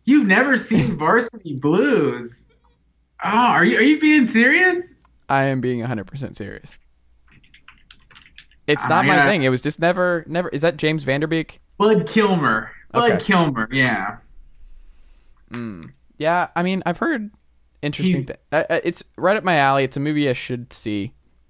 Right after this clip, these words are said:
Speaker 1: It's a
Speaker 2: Uh,
Speaker 1: classic, but at the same time, if you didn't see it in, like,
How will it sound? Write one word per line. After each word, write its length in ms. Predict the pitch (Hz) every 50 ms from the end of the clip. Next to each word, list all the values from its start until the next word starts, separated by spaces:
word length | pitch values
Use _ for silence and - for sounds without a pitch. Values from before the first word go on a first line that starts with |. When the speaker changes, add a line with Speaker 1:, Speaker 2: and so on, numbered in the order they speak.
| - -
Speaker 1:
It's 160 | 214 208 208
a 60 | 208
Speaker 2:
Uh, 60 | - 135
Speaker 1:
classic, 540 | 175 165 151 147 143 139 - 117 113 113
but 100 | - 160
at 60 | 170 160
the 40 | 147 -
same 240 | 190 190 196 185
time, 420 | 175 185 180 170 170 170 170 170 165
if 100 | 156 151
you 100 | 165 175
didn't 180 | 190 190 180
see 280 | 175 - - 156 160 160
it 280 | 160 156 151 143 151 147
in, 120 | 139 131
like, 440 | 127 127 120 117 117 113 113 - -